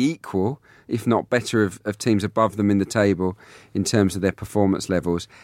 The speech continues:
So I think they're close to, to going on a good winning run here. So I've got them picking up eighteen points from the last nine games, which just edges it,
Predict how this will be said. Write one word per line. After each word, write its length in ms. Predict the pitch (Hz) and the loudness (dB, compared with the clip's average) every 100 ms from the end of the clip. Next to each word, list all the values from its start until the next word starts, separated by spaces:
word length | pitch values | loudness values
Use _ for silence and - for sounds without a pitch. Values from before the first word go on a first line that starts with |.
| - - | -20 -10
So 100 | 90 | -8
I 20 | |
think 180 | - 131 | -4 -4
they're 80 | 120 - | -4 -6
close 640 | - 147 104 95 101 - _ _ _ _ | -2 2 2 2 -2 -8 _ _ _ _
to, 380 | - 107 98 92 | -2 2 2 0
to 160 | - 95 | -2 -6
going 400 | 110 110 107 104 | -2 0 2 2
on 100 | 101 | 0
a 80 | |
good 400 | 95 110 104 95 - _ _ _ _ | -2 -2 -2 -2 -10 _ _ _ _
winning 360 | 95 104 98 98 | -4 0 0 0
run 260 | 98 98 | 0 -2
here. 280 | 90 92 85 | -4 -4 -6
So 180 | - 113 | -2 -2
I've 120 | 123 | 0
got 140 | 120 | -2
them 100 | 87 | -2
picking 260 | 101 110 104 | -4 -4 -2
up 80 | 98 | 0
eighteen 480 | 107 104 - 101 92 | 2 0 0 -2 0
points 280 | - 98 87 | 0 0 0
from 140 | - | -2
the 60 | 90 | -2
last 280 | 90 87 - | 0 -2 -2
nine 280 | 90 87 85 | -2 -2 0
games, 320 | 90 90 - | 0 -2 -2
which 160 | 78 | -6
just 200 | - 101 | -4 -4
edges 320 | 101 95 98 92 | -2 -2 -2 -2
it, 200 | 90 | -4